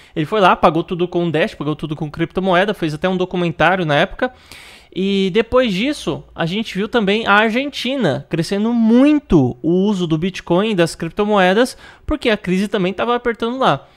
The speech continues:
E agora, adivinha só, a crise está apertando aqui no Brasil e está levando as pessoas a começar a utilizar Bitcoin e criptomoedas. Não, Nordeste brasileiro lidera a adoção de criptativos no país,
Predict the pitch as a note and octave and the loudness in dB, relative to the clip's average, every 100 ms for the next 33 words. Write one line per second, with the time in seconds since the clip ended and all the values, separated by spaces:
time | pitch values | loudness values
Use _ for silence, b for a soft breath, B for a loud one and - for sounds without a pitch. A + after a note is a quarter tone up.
0 | B B G3+ G#3 F#3+ F#3+ A#3 C4 - D3+ | B B 0 4 6 6 4 0 -4 -6
1 | D#3 F#3+ G3 D#3 A#2+ B2+ - D#3 - F3+ | -4 -4 -4 -2 -2 -2 -6 -6 -4 -4
2 | A#3 G#3 F3+ - D#3 D#3 D#3 - C3+ C3+ | -2 0 -2 0 0 0 -2 -2 -2 -2
3 | C#3+ D3+ A3 G#3+ A#3+ C4+ B B C#4 D4 | -2 0 0 2 -2 -4 B B -6 -4
4 | - A3+ C#4 D4 A3 A3 C4 B3+ - G3+ | 0 2 2 2 0 0 -2 -4 -4 -2
5 | C#4+ C4+ - G3 G#3+ A#3 - G#3+ A#3 B3+ | -2 -4 2 4 4 0 -6 -6 -4 -4
6 | C4 C#4 - F#3 G3 - B B B B | -2 -4 0 0 0 -2 B B B B
7 | - F3+ G3+ B3 - G3 B3 A#3+ D#3+ F3 | 2 4 6 2 -4 -4 -4 0 4 2
8 | G3 - - D#3 C4+ - - F#3+ A3+ - | 2 -14 -8 0 0 -2 0 0 0 -2
9 | A#3+ - G#3+ - C#4 C#4 G#3+ G#3+ - E3+ | -4 -4 -12 -8 -2 0 0 -4 -8 -6
10 | B2 C#3 D#3 F#3 A#3 - - b b D#3+ | -4 -4 2 2 2 -4 -16 b b 0
11 | F3 F#3 F#3+ A#3 A#3 E3 E3+ F3+ F#3 F#3+ | 2 2 0 2 0 2 4 4 2 -2
12 | - G#3 F#3 D3+ - D#3+ E3 - D3 D3 | 0 0 0 -2 -4 -6 -6 -4 -6 -6
13 | E3+ G#3+ A3+ - | -2 0 0 -6